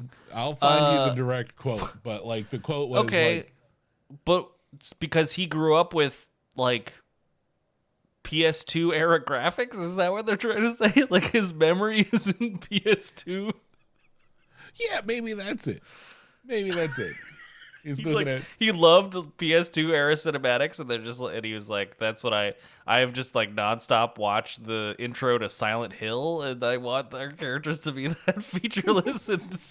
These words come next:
Speaker 2: and rigid." Okay, I mean, sure. I don't think that's, I don't know. I, I don't know what happened on that production, so I can't say for sure. I know that the person who did the V F X probably might disagree that that was a,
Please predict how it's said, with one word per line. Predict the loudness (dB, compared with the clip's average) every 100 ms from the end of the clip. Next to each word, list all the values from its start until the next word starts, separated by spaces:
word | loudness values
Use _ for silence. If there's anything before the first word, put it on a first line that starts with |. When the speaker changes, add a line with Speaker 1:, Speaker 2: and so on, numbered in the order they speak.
| -10 -4
Speaker 2:
and | -4 -4 -8
rigid." | -6 -6 -6 -8 -10 -16 -18 -20 -20 _ _ _ _ _ _ _
Okay, | -2 2 2 2 0
I | -2
mean, | 0 -4 -6
sure. | -4 -2 -2 0
I | 2
don't | 4 4 0 _ _ _ -6
think | -4 -4 -10 -20 _
that's, | 2 4 2 -2 -14 -18 -18 -18 -18 -18 -8
I | 0
don't | 0 0
know. | -4
I, | -2 -2
I | 0 2
don't | 2
know | 4 2 4 4 2 2 0 -4 0
what | 0 2
happened | 2 2 2
on |
that | 2 0
production, | 0 -2 -2
so | -4
I | -4
can't | -2 -4 -4
say | -6
for | -6 -6
sure. | -2 0 0 -6 _ _ _ _ -4
I |
know | 0 2 0 -2 -6 -6
that | -6 -6
the | -6 -8 -8 -14 _
person | -6 -4 -4 -6
who | -6
did | -6 -6
the | -6
V | -2
F | -2 0
X | -2 0 -6
probably | -8 -4 0 0 -2 -6
might | -4 -2 -2 -6 -12
disagree | -8 -6 -6 -8 -10 -8 -6
that | -6 -2
that | 0 0
was | -2 -6
a, | -8